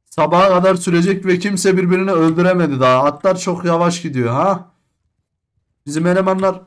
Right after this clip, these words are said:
birilerini indirmeye başladı ama. Oğlum birini... Ben niye birinin peşinde koşuyorum ki? Dur. Şu bizim, e,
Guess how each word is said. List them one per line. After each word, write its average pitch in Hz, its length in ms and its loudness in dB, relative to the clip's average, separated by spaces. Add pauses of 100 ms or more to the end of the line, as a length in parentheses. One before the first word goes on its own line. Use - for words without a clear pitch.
(120)
birilerini 175 460 -2
indirmeye 180 440 0
başladı 185 440 0
ama. 208 260 -2 (2250)
Oğlum 143 280 -10
birini... 139 340 -6 (480)
Ben 123 220 -6
niye 143 200 -2
birinin 123 280 -4
peşinde 107 420 -8
koşuyorum 104 460 -10
ki? 98 160 -12
Dur. 117 300 -10 (3000)
Şu 139 220 -10
bizim, 147 280 -8 (220)
e, - 60 -20